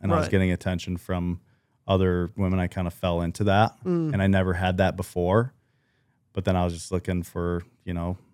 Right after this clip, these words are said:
Speaker 1: probably the, the hottest, the hottest one.
Speaker 2: Yeah.
Speaker 1: I'd say for the most
Speaker 2: I
Speaker 1: part.
Speaker 2: think that's,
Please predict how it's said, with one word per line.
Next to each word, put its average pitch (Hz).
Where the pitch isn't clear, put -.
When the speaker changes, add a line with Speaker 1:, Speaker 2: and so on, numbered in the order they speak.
Speaker 1:
probably 87
the, 90
the 90
hottest, 90
the 95
hottest 95
one. 104
Speaker 2:
Yeah. 175
Speaker 1:
I'd 101
say 98
for -
the 98
most 98
Speaker 2:
I -
Speaker 1:
part. 170
Speaker 2:
think 190
that's, -